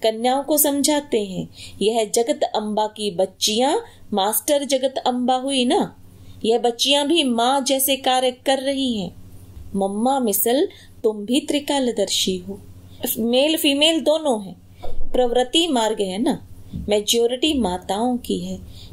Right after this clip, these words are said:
नाम भी इन्हों का वाला है। ब्रह्मा का इतना बाला नहीं है।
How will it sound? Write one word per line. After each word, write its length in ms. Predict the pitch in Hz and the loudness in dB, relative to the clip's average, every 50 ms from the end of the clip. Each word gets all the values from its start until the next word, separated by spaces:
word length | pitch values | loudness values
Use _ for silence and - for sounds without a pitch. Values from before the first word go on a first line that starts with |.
| - - | -4 -2
नाम 360 | 208 190 190 196 190 190 185 | 0 0 0 0 -2 -2 -2
भी 200 | 175 185 262 339 | 0 2 4 4
इन्हों 400 | 370 359 - 233 220 208 214 196 | 2 2 0 0 0 0 0 -2
का 180 | 185 - 220 277 | -2 -2 -4 -2
वाला 340 | 320 294 254 226 202 185 180 | -2 -2 -2 -2 -2 -4 -6
है। 240 | 180 180 180 196 - - - - - - - - - - - - - 190 | -6 -8 -10 -12 -14 -16 -16 -16 -16 -18 -18 -20 -20 -20 -20 -10 -4 0
ब्रह्मा 420 | 185 190 202 208 220 233 262 269 | 2 2 2 0 0 -2 -2 0
का 140 | 262 285 277 | 0 0 0
इतना 340 | 277 277 277 277 277 285 269 | 0 0 0 0 2 2 2
बाला 300 | 240 262 262 277 285 285 | 2 2 2 0 -2 -4
नहीं 360 | 285 294 294 302 262 233 208 | -4 -6 -6 -4 -4 -4 -4
है। 120 | 196 190 | -6 -10